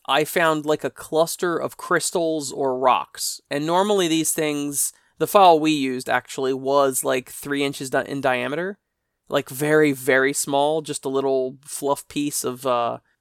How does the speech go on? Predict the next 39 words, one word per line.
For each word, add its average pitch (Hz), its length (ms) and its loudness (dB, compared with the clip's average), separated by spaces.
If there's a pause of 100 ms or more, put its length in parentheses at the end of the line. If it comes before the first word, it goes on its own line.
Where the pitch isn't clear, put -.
(240)
garnishment 151 680 0 (120)
on 139 160 -2
your 139 80 -2
board. 139 380 -2 (600)
And 180 420 4 (100)
I 175 100 6
did 208 240 2
find 247 300 4
one. 123 180 -6
I 131 80 -10
found 165 260 2
a 147 60 4
little, 185 560 0 (140)
uh, 147 160 4
crystal 190 840 0
cluster. - 560 -4 (320)
So 151 320 2
I 143 440 4
asked 139 320 0
T 254 140 -4
J, 139 240 0
I 143 40 2
was 143 100 -2
like, 262 80 -2
"Hey, 196 120 4
T - 140 -2
J, 196 140 4
can 175 240 -4
you 262 160 -2
blow 160 400 2
this 175 220 2
up 151 180 -2
big 135 200 2
enough 147 360 0
to 143 80 -4
have 131 240 -4
models 127 400 0
on 156 180 0
it?" 190 140 -6